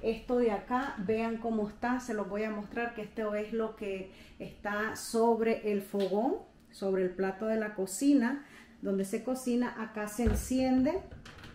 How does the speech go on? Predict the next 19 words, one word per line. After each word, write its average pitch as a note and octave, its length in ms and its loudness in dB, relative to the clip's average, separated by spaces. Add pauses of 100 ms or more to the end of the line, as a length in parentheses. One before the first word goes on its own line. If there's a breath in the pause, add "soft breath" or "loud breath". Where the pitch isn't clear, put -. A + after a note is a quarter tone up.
(320)
acá F#3 240 -6
se A3 100 -8
enciende A#3+ 600 -2 (480 loud breath)
para, A#3+ 800 4
eh, G#3+ 560 2 (1040)
para A3 320 2
que G#3+ 380 2
esto A3+ 220 0
absorba A3+ 440 2
un A3 140 0
poco A3 280 2
la G3 160 4
grasa, A3 540 2
el F#3+ 140 6
humo, A#3+ 320 6
no G#3 160 0
sé. B3+ 300 -4 (440 loud breath)
Pero A#3+ 500 4
esto A#3 320 0